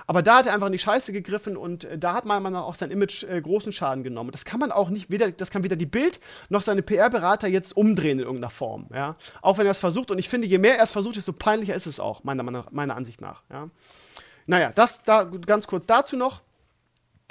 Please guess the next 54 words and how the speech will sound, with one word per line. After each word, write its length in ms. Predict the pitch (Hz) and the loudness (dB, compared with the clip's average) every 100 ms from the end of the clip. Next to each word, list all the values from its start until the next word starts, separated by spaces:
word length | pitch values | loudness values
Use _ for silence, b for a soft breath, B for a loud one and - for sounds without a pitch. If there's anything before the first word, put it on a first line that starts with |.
| - | -2
Und 180 | 190 196 | -2 0
wir 80 | |
sind 140 | 233 214 | -4 0
wieder, 180 | 226 220 | 0 0
schon 180 | 240 | -4
wieder 140 | 226 233 | -2 -2
durch, 260 | 285 254 | -2 -6
verehrte 200 | - 151 | -4 -6
Community. 440 | 147 147 151 196 170 | -4 -6 -8 -6 -4
Oh, 120 | 131 | -4
jetzt 140 | 120 | -4
wieder 120 | 143 127 | -8 -10
fast 300 | - 185 - | -10 -12 -8
vierzig 240 | 160 - 151 | -10 -8 -8
Minuten. 420 | 147 143 - 113 _ | -8 -8 -12 -20 _
Naja. 240 | 170 139 - B B B B - | -4 -4 -4 B B B B 2
Ähm, 960 | 262 277 269 262 262 254 247 247 247 247 | 4 4 4 4 2 -2 -8 -8 -8 4
morgen 240 | 277 311 | 6 6
ist 100 | - | 0
W 80 | 277 | -2
O 60 | |
W 120 | 294 247 | 0 0
Nacht, 200 | 202 160 | 0 -2
liebe 160 | 143 | -4
Leute. 240 | 139 139 190 | -2 -2 -4
Nicht 140 | 240 | -4
vergessen, 560 | 196 175 214 285 339 - | -2 -2 -4 -4 -6 -4
ähm, 600 | 226 226 226 226 226 233 b b b b b | -4 -2 -2 -2 -4 -8 b b b b b
morgen 200 | 196 226 | 0 0
geht's 160 | 208 - | 0 -2
wieder 160 | 190 | 0
ab. 220 | 311 - - - | 0 -4 -18 2
Live 480 | 202 226 285 - | 6 6 4 -2
auf 400 | - 196 196 - | 2 2 2 -2
w 220 | 160 196 214 | -8 -4 -2
o 20 | |
w 60 | |
szene 200 | 196 226 | -4 -6
punkt 240 | 214 202 196 | -4 -4 -4
d 240 | 196 262 | -4 -4
e. 60 | 247 | -2
Einfach 400 | 208 220 196 190 | -2 0 -2 -2
auf 340 | 170 165 170 | -2 -2 -2
die 100 | 175 | -4
Seite 360 | 170 196 196 185 | 2 2 2 -4
surfen. 440 | - 180 180 180 | 0 0 0 -2
Da 120 | 160 | -4
ist 160 | 151 - | -4 -2
dann 200 | 175 165 | -2 0
ab 280 | 180 180 - _ | -4 -4 -12 _
zwanzig 420 | - 190 190 160 | -2 0 0 -6
Uhr 100 | 165 | -4
ein 60 | |
Link, 320 | 190 320 - | -2 -4 -6